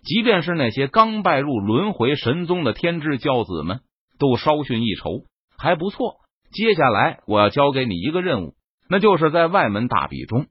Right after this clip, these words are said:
取得冠军。你有没有信心？”陈宇看着向豪问道。“师尊，我有信心。”向豪闻言，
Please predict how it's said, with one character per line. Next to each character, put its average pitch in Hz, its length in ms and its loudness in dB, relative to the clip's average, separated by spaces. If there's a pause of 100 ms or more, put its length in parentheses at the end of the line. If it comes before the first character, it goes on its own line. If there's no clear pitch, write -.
(300)
取 98 260 -4
得 110 140 2
冠 95 240 2
军。 143 260 -4 (320)
你 196 200 2
有 110 180 4
没 165 120 2
有 113 120 0
信 95 240 -4
心？” 147 240 -4 (380)
陈 226 260 2
宇 151 100 -2
看 160 240 0
着 139 120 -2
向 95 320 -2
豪 92 140 0
问 127 260 -2
道。 117 180 -6 (320)
“师 180 300 0
尊， 143 220 0 (340)
我 151 180 6
有 107 160 4
信 120 240 -4
心。” 165 240 -6 (420)
向 175 240 2
豪 143 160 4
闻 151 220 0
言， 101 240 -4